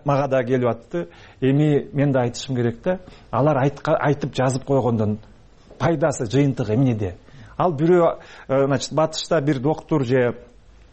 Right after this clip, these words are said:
э, пол жугуч бирөө окуп койду, беш мүнөттө окуду, үч мүнөттөн кийин унутуп калды. Мен а-, айта турган, э, значит, сөзүм, бул тагдырыбы, тагдыр,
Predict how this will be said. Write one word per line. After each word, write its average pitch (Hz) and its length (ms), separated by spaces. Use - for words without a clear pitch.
э, 120 380
пол 151 180
жугуч 139 320
бирөө 143 220
окуп - 240
койду, 151 360
беш 143 260
мүнөттө 147 300
окуду, 139 260
үч 131 560
мүнөттөн 131 340
кийин 123 140
унутуп 135 300
калды. 101 320
Мен 185 160
а-, 175 140
айта 175 320
турган, 156 400
э, 127 220
значит, 127 360
сөзүм, 160 440
бул 170 160
тагдырыбы, 156 720
тагдыр, 131 440